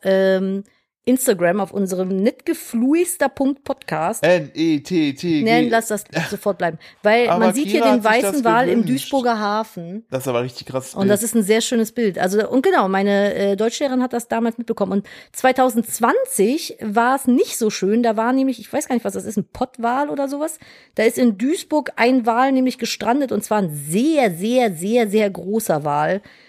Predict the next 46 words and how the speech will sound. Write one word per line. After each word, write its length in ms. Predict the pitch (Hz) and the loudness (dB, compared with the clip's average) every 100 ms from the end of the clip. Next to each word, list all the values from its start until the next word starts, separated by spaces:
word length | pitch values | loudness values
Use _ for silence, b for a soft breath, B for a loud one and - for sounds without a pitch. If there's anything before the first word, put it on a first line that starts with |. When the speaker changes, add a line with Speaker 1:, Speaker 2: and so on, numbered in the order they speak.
| b b - | b b 0
Speaker 1:
Äh, 420 | 185 190 190 196 | 4 6 6 4
der 180 | 180 196 | 4 2
hat's 160 | 247 | 0
leider 300 | 262 240 233 | 2 2 4
nicht 380 | 214 208 262 - | 2 2 0 0
geschafft. 540 | 240 - 175 214 - - | -2 0 -2 -2 -4 -14
Ich 180 | - - | -14 -14
bin 440 | 185 175 190 311 320 | -20 -6 -2 0 2
mir 80 | |
nicht 160 | 277 254 | 0 2
ganz 160 | 240 233 | 0 0
sicher, 240 | 269 233 | 0 0
was 140 | 226 | 0
das 180 | - 196 | 0 -2
ist, 300 | - 240 - B B B _ | -2 -4 -4 B B B _
aber 180 | 202 214 | 0 0
es 80 | 202 | 0
ist 160 | - | -2
auch 160 | - 240 | -2 -2
ein 200 | - 220 | 0 0
Riesenwal. 840 | 185 233 285 285 196 196 226 294 339 | 0 -2 -2 0 2 2 2 -2 -2
Speaker 2:
Ja. 220 | 254 240 - | -2 -2 -2
Speaker 1:
Ich 100 | 202 | 0
verschone 300 | 226 262 262 | 0 2 2
Speaker 2:
Ich 20 | |
Speaker 1:
euch 40 | |
Speaker 2:
glaub, 100 | - | 2
Speaker 1:
jetzt 100 | 233 | 0
mit 100 | 233 | -2
Speaker 2:
sieht 80 | 226 | -2
Speaker 1:
den 60 | 220 | -2
Speaker 2:
sie, 40 | |
Speaker 1:
Einzelheiten, 580 | 202 247 214 180 175 202 | 0 0 0 2 0 0
aber 100 | 190 | 0
der 100 | 202 | 0
Speaker 2:
Leute 100 | 208 | 2
Speaker 1:
ist 60 | 226 | 2
halt 100 | 208 | 0
Speaker 2:
sagen, 100 | 202 | 0
sieht 60 | 127 | 0
Speaker 1:
auch 20 | |
Speaker 2:
aus 60 | 214 | 2
wie 40 | |
ein 60 | 214 | 2
Speaker 1:
irgendwie 140 | 202 | 0
Speaker 2:
Pottwal. 440 | 120 - 110 110 | -4 0 0 0